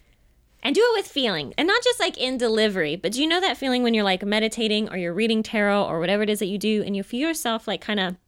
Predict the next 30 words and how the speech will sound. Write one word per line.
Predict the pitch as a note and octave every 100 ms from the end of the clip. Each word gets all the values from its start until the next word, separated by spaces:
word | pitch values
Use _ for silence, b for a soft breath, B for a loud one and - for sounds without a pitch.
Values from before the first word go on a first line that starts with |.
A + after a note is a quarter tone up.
| _ -
sitting | - - G#3+ A3
within | G#3 G3 F#3+
your | G3+ G3
spirit | - F3 G3 G#3
and | -
aligning | E3+ D#3 E3 G3 G3
with | F#3+
the | -
energy | F#3 F#3 G3
of | F#3
your | F#3
intention? | F3+ F#3+ F3 F#3 A3+ A3 A#3 _ _ _
Like, | F#3+ F#3
that | G3 F#3
kind | - F3+ F3
of |
feeling. | - - - - - _ _ -
Like, | G#3
when | A#3
you're | A#3
not | B3 B3
just | B3+ B3
like, | G#3 G3+ _ _ _ _ _ _ -
"Does | F#4+ C#4+
my | D#4+
boyfriend | A#3 D#4 D#4+ D#4+ D4+ D#4
love | F4 F#4+ F#4
me?" | A#4 A#4
tarot | B4+ A4 G#4+
cards. | A4+ A#4 A#4 B4+ C5